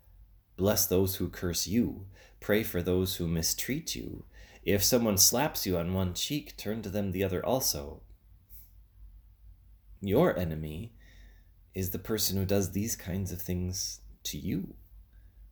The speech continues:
He's the troll who lurks on your social media page and cuts you down every chance he gets. She's the person you have history and bad blood with, the one you haven't spoken to in years 'cause you can't stand to be in the same room with each other.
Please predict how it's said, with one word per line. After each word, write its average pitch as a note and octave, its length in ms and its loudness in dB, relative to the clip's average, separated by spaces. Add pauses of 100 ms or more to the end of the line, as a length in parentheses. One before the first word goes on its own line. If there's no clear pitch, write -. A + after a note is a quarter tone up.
(880)
He's F2+ 200 -2
the G#2 60 0
troll F2 680 0 (540)
who F#2 80 0
lurks F#2 340 0
on F2 140 -2
your D#2 100 -4
social F2 380 -4
media D#2+ 340 -4
page C#2 380 -10
and - 140 -14
cuts - 280 -4
you D#2+ 60 -4
down D2 260 -6
every C#2+ 200 -12
chance - 320 -10
he - 80 -10
gets. - 460 -12 (1700)
She's G#2 280 4
the G2 60 2
person B2 380 2
you F#2 120 4
have E2 140 0
history F2 600 0
and E2 380 -6 (240)
bad D#2 320 -8
blood F#2+ 300 2
with, D2+ 500 -8 (400)
the F2 80 -2
one F2+ 380 2
you F#2+ 160 -2
haven't F2+ 240 0
spoken G#2+ 440 4
to F2+ 140 -2
in E2+ 140 0
years A2+ 260 2
'cause E2 180 -4
you E2+ 60 -8
can't F#2+ 240 -4
stand G#2+ 300 -2
to F#2 60 -2
be F#2+ 100 0
in E2+ 100 0
the D#2+ 60 -6
same E2 240 -4
room F#2 340 2
with D#2+ 160 -8
each E2 180 -6
other. F2+ 360 -10